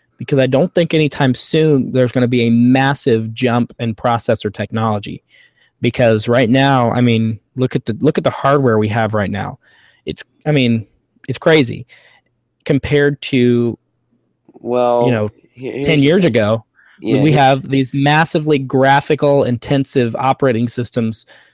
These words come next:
Speaker 1: that run on, you know, thirty-two gigs of ram and quad core C P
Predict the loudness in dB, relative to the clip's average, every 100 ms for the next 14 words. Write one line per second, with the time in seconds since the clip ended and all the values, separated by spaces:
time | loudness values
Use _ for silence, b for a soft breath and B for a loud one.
0 | b 0 2 2 -2 0 2 2 2 0
1 | 0 -2 -4 -4 -2 0 -2 -6 _ 0
2 | 2 2 0 0 2 2 0 0 2 2
3 | 2 2 0 0 -2 -4 b b b -4
4 | 0 0 0 0 2 2 -2 -4 0